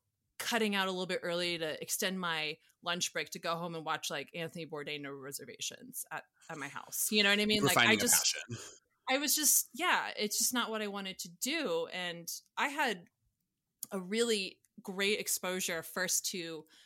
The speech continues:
Speaker 1: food and wine and wining and dining through,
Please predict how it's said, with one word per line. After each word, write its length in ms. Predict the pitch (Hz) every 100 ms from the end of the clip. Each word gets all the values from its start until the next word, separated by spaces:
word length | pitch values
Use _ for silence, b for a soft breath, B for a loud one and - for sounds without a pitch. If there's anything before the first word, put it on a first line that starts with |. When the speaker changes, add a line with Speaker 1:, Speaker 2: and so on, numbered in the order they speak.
| b b -
Speaker 1:
food 320 | - 220 220
and 200 | 208 170
wine 480 | 170 165 160 156 160
and 180 | 165 160
wining 320 | 160 160 160
and 100 | 156
dining 400 | 233 320 226 190
through, 520 | - 202 185 170 165